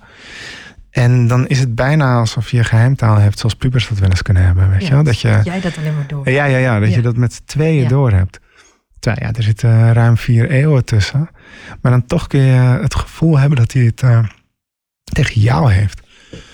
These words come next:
Speaker 1: <coughs> Pardon.
Speaker 2: Maar is dat dan echt aan Shakespeare die dat zo goed kan?
Speaker 1: Ja, ik denk het wel.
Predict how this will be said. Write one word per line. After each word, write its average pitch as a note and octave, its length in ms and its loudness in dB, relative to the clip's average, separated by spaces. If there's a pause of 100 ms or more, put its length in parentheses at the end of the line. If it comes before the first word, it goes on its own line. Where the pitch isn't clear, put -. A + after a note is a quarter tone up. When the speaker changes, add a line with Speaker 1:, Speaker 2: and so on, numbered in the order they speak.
(460)
Speaker 1:
<coughs> C6 800 -4
Pardon. A2+ 300 -2 (280)
Speaker 2:
Maar F#3 140 -6
is G3+ 180 -8
dat G3 160 -16
dan E3+ 200 -12
echt - 320 -12 (440)
aan D#3 240 0
Shakespeare A3+ 720 -10
die G3+ 160 -8
dat G3+ 180 -14
zo G3 140 -10
goed F#3+ 280 -12
kan? C4 240 -10 (2750)
Speaker 1:
Ja, F#3 160 2
ik B2 80 0
denk A#2+ 120 0
het G2+ 80 0
wel. C3 300 2